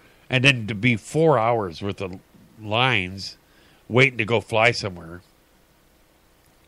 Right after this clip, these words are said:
And you, you're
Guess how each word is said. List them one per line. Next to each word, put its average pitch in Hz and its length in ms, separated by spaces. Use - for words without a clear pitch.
And 113 400
you, 123 400
you're 127 340